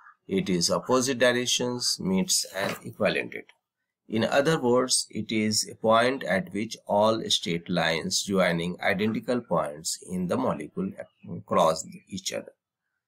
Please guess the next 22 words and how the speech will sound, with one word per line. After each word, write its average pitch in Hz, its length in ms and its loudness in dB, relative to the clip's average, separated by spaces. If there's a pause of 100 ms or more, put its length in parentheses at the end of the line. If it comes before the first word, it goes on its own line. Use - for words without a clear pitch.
(160)
So 104 180 2
two 131 320 2
four 113 380 2
dimethyl 92 680 2
cyclobutane, 82 1000 -2 (160)
one 82 260 -2
three 95 300 -6 (680)
dicarboxylic 87 960 0
acid 82 340 -6 (440)
has 80 340 0
C - 380 -2
I. - 220 -4 (1500)
Now 104 220 4
you 98 180 2
see 143 240 0
the 98 160 0
cis - 560 0
chiral 85 400 0 (180)
and 85 180 -8
trans - 460 -6 (160)
chiral. - 300 -14 (1600)
Now 104 400 4